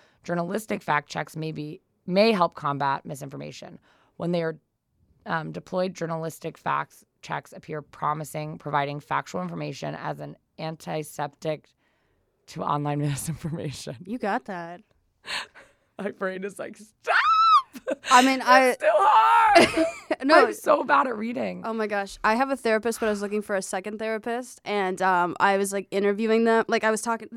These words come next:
Speaker 2: you have to do, like, an initial phone call. They're, like, fifteen to twenty minutes. The first one that I was talking to, really great.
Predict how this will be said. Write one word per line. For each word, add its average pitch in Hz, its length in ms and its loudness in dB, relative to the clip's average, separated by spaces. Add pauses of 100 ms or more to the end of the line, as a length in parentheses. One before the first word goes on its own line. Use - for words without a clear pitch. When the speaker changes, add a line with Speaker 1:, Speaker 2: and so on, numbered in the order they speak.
Speaker 2:
you 254 100 -4
have 254 100 -2
to 233 60 -14
do, 247 100 0
like, 233 140 -2
an 214 60 -6
initial 208 340 -6
phone 196 300 -6
call. 226 320 0
They're, 226 120 -4
like, 208 200 -6
fifteen 214 280 -10
to 214 60 -4
twenty 208 220 -4
minutes. 202 320 -6
The 233 100 -20
first 302 340 -4
one 330 220 -2
that 247 80 -6
I 208 80 -6
was 208 140 -6
talking 208 340 -8
to, 190 260 -6
really 254 280 -2
great. 208 380 -6